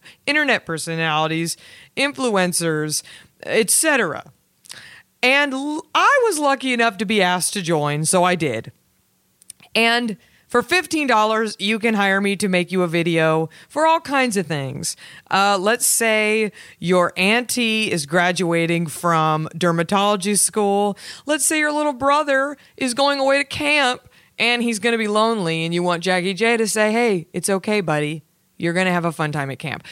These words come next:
Or happy birthday or happy anniversary. If you want me to tell your dog, you know, "Good job for learning how to be potty trained." Basically, I'm very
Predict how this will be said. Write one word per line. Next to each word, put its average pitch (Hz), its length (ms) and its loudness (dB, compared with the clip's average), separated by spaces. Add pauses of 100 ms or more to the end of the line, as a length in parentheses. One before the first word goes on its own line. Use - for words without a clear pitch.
(420)
Or 320 300 2
happy 220 300 0
birthday 233 500 2
or 269 260 0
happy 185 240 0
anniversary. 226 800 0 (240)
If - 120 -20
you 262 100 -2
want 262 120 0
me 240 60 0
to 208 100 -2
tell 196 220 0
your 185 140 0
dog, 180 540 2
you 180 200 -4
know, 165 420 0 (160)
"Good 190 220 0
job 175 340 2
for 165 180 -2
learning 160 380 -2
how 160 160 -2
to 147 80 -4
be 151 140 -6
potty 226 320 0
trained." 226 260 0 (340)
Basically, 370 520 0
I'm 220 80 0 (680)
very 294 120 2